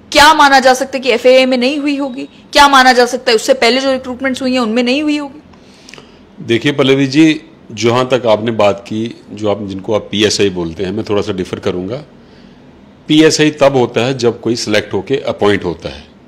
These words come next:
Speaker 2: तो पहले दो साल के लिए वो probation पे होता है, probationary sub inspector। अभी तो ये selection होनी थी। यहाँ तक बात रही sub inspector की selection की, शायद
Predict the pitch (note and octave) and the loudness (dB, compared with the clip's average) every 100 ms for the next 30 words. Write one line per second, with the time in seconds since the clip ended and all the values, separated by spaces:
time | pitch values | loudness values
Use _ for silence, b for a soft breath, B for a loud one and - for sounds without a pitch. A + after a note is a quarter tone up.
0 | - - b b _ B2 - - A#2+ C3 | -20 -20 b b _ -4 -4 0 2 4
1 | A#2 G#2+ A2+ G2 G2 A2 C#3+ C#3 G2+ F#2+ | 2 0 0 -2 -4 -4 -4 -4 -2 -2
2 | F2+ G#2 F2+ E2+ D#2+ F#2 C3+ A#2+ G#2 G2+ | -2 -4 -6 -8 -8 -10 -6 -2 0 0
3 | - G#2+ A#2+ F#2 F2+ - E2 - - - | -2 -4 -4 -4 -6 -8 -12 -14 -20 -20
4 | B B B B B C3 C3+ D3+ D#3 D3+ | B B B B B 0 2 4 4 2
5 | C3+ A#2+ - B2+ G2 B2 C3 A2 D#3 - | 2 -2 -2 -4 -2 -2 -2 -6 -12 -16
6 | - b b b b b B2 C#3 D3+ C3 | -20 b b b b b 0 2 2 4
7 | C3 C3 C#3 D3 - C3 C3+ A2+ B2 G#2 | 4 4 2 0 0 0 0 0 -2 -4
8 | - A2+ C3 - F#2 F2+ G2 F2 - E2+ | -6 -8 -6 -2 -2 0 -4 -6 -10 -18
9 | - - - _ _ _ _ - _ _ | -20 -20 -20 _ _ _ _ -20 _ _
10 | _ _ _ _ _ - - _ - - | _ _ _ _ _ -20 -20 _ -4 4
11 | A#2 B2+ B2 B2+ | 6 6 2 -4